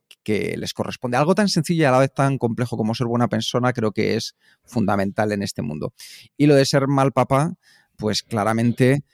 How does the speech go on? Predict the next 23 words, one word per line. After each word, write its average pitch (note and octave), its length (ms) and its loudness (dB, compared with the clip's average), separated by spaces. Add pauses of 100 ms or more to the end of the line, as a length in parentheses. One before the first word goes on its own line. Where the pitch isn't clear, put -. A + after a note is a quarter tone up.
(180)
a - 100 -10
todas G#2 300 0
mis A2+ 200 2
amigas A2 400 2
del A2 420 0
Club A#2 240 0
de A2+ 120 2
Malas G#2+ 340 0
Madres, C3 680 0 (800)
que A2+ 120 -2
por G#2+ 180 0
cierto G#2+ 300 0
Laura G#2+ 360 0
ha G2+ 40 -4
sido, G#2+ 320 0
Laura G#2 280 0
Baena, G#2 360 0
quien G#2 220 0
ha - 20 0
escrito G#2 340 -4
el G2 80 0
prólogo G#2 440 0
del, G2+ 440 -6